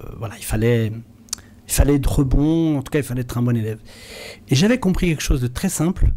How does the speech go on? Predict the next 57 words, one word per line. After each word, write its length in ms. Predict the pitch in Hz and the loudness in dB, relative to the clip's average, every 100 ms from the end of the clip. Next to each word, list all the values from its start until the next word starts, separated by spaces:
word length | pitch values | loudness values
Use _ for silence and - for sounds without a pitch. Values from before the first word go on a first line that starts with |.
| - | -2
je 120 | 123 | -4
vous, 80 | 139 | -2
je 100 | 147 | -4
vous 200 | 120 135 | -4 0
promets, 220 | - 196 | 2 2
c'est 140 | 190 | 0
vrai, 300 | 139 135 175 - - - - - - - - - | 0 2 0 -4 -20 -20 -20 -20 -20 -20 -16 0
euh, 420 | 131 127 127 123 120 - - - - - - - - - - | 2 4 4 4 0 -6 -20 -20 -20 -20 -20 -20 -20 -6 2
tout 160 | - | 4
le 40 | 170 | 6
monde 160 | 180 | 6
prenait 220 | - 131 | 4 4
anglais. 320 | 131 127 110 - - - - - - - - - - - - - - - - | 4 4 4 4 2 -2 -4 -4 -4 -2 -2 -2 -10 -18 -20 -18 -18 -16 2
Tous 120 | - | 4
mes 120 | 160 | 6
potes 220 | - - | 4 2
prenaient 220 | - 127 127 | 2 2 4
anglais. 300 | 117 101 98 - - - - - - - - - | 2 0 -4 -8 -14 -20 -20 -20 -20 -20 -6 2
Et 80 | |
moi, 100 | 131 | 4
je 80 | 175 | 4
me 40 | 139 | 2
suis 140 | 151 | 2
dit, 60 | 135 | 2
je 100 | 117 | 4
veux 120 | 113 | 4
pas 180 | - 190 | 2 2
me 80 | |
retrouver 320 | 165 - - 151 | 2 2 2 2
avec 200 | 147 - | 2 0
eux, 20 | |
ça 140 | - 139 | 0 0
va 60 | |
être 140 | 139 147 | -2 0
le 120 | 143 | 0
bon, 400 | 135 123 196 202 | 0 -2 -2 0
le 160 | 143 127 | 2 4
Bronx, 380 | 131 214 - | 2 0 -2
et 20 | 127 | -6
en 80 | |
plus, 240 | 127 196 165 | -2 -2 -2
mon 80 | 147 | -4
père, 180 | 185 | -4
il 60 | 170 | -4
rigole 320 | 139 139 131 | -2 -2 0
pas. 180 | 127 - - - - - - _ - | 0 -4 -6 -20 -20 -20 -20 _ -2
Donc, 280 | - - - | -2 0 -6
euh, 120 | - | -6
j'étais 300 | 180 107 - | -2 -2 0
voir 120 | 135 143 | 2 2
le 80 | |
prof, 220 | 120 - 180 | 2 2 0
j'ai 80 | |
dit, 140 | 139 135 | -2 0
mais 260 | 131 131 | 0 0
on 140 | 127 123 | 0 2
peut, 1080 | 123 156 156 147 143 135 131 131 123 123 | 2 4 2 0 0 0 -2 -2 -2 -4